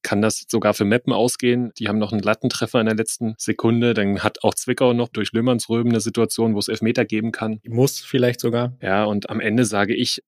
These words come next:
Speaker 1: boah, wer soll das jetzt machen und wer wird's vor allem besser machen, hat mehr Erfahrung als Joe Ennox. Das ist,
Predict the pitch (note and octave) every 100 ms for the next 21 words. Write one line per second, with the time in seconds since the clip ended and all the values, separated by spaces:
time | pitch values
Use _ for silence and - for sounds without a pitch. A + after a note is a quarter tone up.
0 | _ - A2+ A2+ A2 G#2 G#2+ A#2+ A#2+ A2+
1 | A2+ B2 - E3 C3 G2 A2 A#2 - -
2 | G#2+ G2 A#2 D#3+ C3+ C#3 - D3 A#2+ -
3 | A2 A#2 G#2+ - A2 A#2+ C3 A2+ A2 -
4 | A2 G2+ C#3 D3 - - - F#2+ - -
5 | - - - - - - - - -